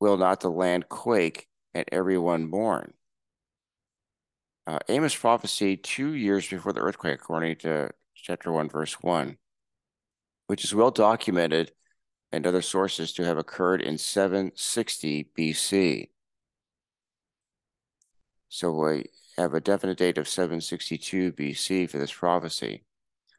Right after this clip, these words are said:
The significance of forty in both Jo-, Jonah and Amos. God gives Nineveh forty days to repent, but they do so within three days.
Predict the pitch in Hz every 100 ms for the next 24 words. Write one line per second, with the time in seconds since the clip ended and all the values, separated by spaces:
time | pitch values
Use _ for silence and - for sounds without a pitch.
0 | _ 92 92 123 139 135 107 92 - 90
1 | 80 - - - - 123 110 90 - 90
2 | 85 87 - - 87 78 57 65 60 50
3 | - - _ - _ - 117 131 - 123
4 | 87 110 147 110 92 - 107 110 104 98
5 | 92 - 95 92 - 127 101 73 80 87
6 | 87 98 95 - 90 87 82 85 85 131
7 | 143 65 50 -